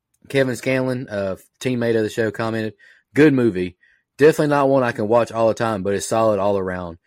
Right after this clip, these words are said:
This was also the first thing I ever saw Jennifer Carpenter in, and I've been a big fan of hers ever since." First thing I ever saw her in was White Chicks, personally.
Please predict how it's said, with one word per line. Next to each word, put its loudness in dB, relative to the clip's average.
This -2
was -2
also 2
the -2
first 0
thing -4
I 0
ever 0
saw -2
Jennifer -4
Carpenter 0
in, -6
and -6
I've -2
been 2
a -6
big -2
fan -4
of -10
hers -6
ever -4
since." -12
First -4
thing -8
I -2
ever -2
saw -8
her -12
in -14
was -16
White -8
Chicks, -14
personally. -10